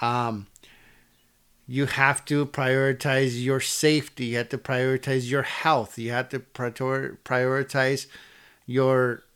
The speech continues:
mentality. You have to prioritize your work ethic. You have to prioritize, um, your love life. You have to prioritize anything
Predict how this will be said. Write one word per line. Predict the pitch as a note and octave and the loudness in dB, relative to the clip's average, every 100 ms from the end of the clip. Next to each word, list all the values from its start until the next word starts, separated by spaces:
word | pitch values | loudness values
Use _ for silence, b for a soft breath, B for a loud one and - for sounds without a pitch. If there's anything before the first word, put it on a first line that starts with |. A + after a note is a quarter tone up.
| _ - | _ -12
mentality. | C3+ B2+ C3+ A#2+ D3 D3+ D#3 C3 A#2+ | -4 -2 -2 0 4 6 6 4 0
You | A2 | -2
have | A#2+ C3 | -4 -2
to | C3+ | -4
prioritize | - B2+ C3 C#3 C#3 C#3+ C3+ B2+ A#2+ | -2 0 2 2 0 0 2 0 -2
your | A#2+ | -4
work | A#2+ D#3 D#3+ | 0 0 2
ethic. | C3+ B2 A#2 - | 0 -2 -4 -8
You | A#2+ | -4
have | B2+ B2+ | -4 -4
to | C3+ | -6
prioritize, | B2 B2 C3+ C3+ B2+ C#3 C3 B2+ A2+ - b b b b b - | -2 0 0 0 -2 -2 0 -2 -4 -14 b b b b b -8
um, | B2+ B2 A#2 G2+ - _ - | -4 -2 -4 -8 -14 _ -6
your | B2+ C#3 | 0 2
love | E3+ F#3 D3+ | 6 4 4
life. | D3 A2+ A2 | 0 0 -2
You | C#3+ | 0
have | C#3+ E3 | 0 -2
to | |
prioritize | C#3 C#3 C#3 C3+ - C#3 - | -2 0 0 -2 -4 -4 2
anything | G#3 B3+ G#3+ A3+ G#3+ F#3+ | 4 4 4 6 8 6